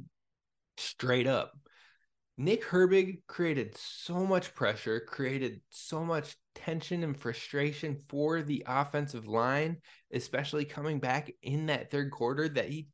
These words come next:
did. He literally did change the game for a moment and gave Wisconsin the momentum to get back into the game. It's, it's that simple. And it's hard to stop an All-American like that.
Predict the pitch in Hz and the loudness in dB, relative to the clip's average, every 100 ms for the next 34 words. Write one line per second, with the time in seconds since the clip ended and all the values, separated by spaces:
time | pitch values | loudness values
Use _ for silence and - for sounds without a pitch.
0 | - 165 190 - - 131 147 127 139 165 | -2 2 2 -2 -10 -6 0 2 2 2
1 | 170 170 160 131 147 147 117 - 135 147 | 2 0 -2 -2 -2 -2 -6 -6 -4 -2
2 | 143 - 120 113 139 139 131 104 95 92 | -4 -4 -4 0 0 0 0 -2 0 0
3 | 95 104 - - - _ 131 120 98 135 | -2 -4 -8 -18 -20 _ -4 -4 0 0
4 | 139 143 143 127 135 143 131 123 117 113 | 0 -2 -2 -2 -2 -2 -2 0 0 0
5 | 120 131 117 - 113 98 110 - - - | 0 0 -4 -4 -8 -2 -2 -2 -4 -4
6 | 95 104 - - - 131 139 - 90 78 | 0 0 -2 -10 -2 -2 0 -2 -6 -6
7 | - _ 120 107 123 135 - _ _ _ | -12 _ -12 -4 -2 -2 -6 _ _ _
8 | _ _ _ _ 131 131 - - 135 - | _ _ _ _ -8 -8 -10 -8 -6 -6
9 | 131 139 - 156 - - _ _ _ _ | -6 -6 -8 -8 -8 -12 _ _ _ _
10 | - 139 143 143 131 - _ _ _ _ | -6 -2 0 0 -4 -10 _ _ _ _
11 | - 139 - - 160 170 147 - 175 170 | -4 -4 -2 2 4 2 0 -4 -2 -2
12 | 147 - _ _ _ _ _ _ _ _ | -8 -16 _ _ _ _ _ _ _ _
13 | _ _ - - - 160 170 - 117 113 | _ _ -12 -8 0 2 2 0 0 2
14 | 120 120 117 135 143 107 101 78 - 65 | 2 2 2 0 0 -2 -4 -6 -8 -8